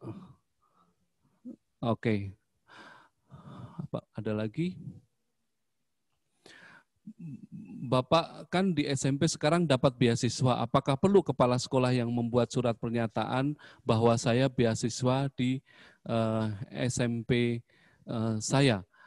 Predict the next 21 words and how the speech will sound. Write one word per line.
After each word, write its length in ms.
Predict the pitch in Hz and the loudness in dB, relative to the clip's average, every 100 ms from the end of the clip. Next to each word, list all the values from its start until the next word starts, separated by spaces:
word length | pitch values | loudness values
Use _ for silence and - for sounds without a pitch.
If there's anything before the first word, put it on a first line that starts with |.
| - _ _ _ | -20 _ _ _
Silakan 560 | - 196 185 190 190 139 | 4 6 8 8 6 6
kalau 240 | 139 139 | 4 2
misalnya, 720 | 139 143 147 143 147 147 139 | 4 2 4 2 4 4 4
eh, 520 | - 131 131 131 131 127 | 2 4 6 8 8 6
apa 240 | 131 131 | 2 4
namanya, 640 | 165 151 131 127 151 175 175 - - | 4 4 4 4 4 2 -2 -10 0
eh, 480 | 120 123 123 120 123 - | 4 6 6 6 2 0
itu 320 | 131 147 135 | 2 4 4
bisa, 480 | 120 - 120 117 110 - _ - - _ | 4 2 2 2 -2 -8 _ -20 -20 _
tentu 240 | - 151 214 | 2 4 6
memang 240 | 185 185 | 6 4
pernyataan 640 | 190 156 156 151 147 147 151 | 2 2 2 2 2 2 2
yang 240 | 127 127 | 2 0
resmi 240 | 131 156 | -4 -2
kan 160 | 160 175 | 0 -2
pernyataan 480 | 160 131 117 120 120 | -2 -4 -2 -4 -2
dari 160 | 117 | -4
sekolah 400 | 113 - 123 123 | -4 -4 -2 -2
ya, 80 | 110 | -2
Nak. 240 | 107 123 117 | -4 -6 -6
Jadi 180 | 113 | -6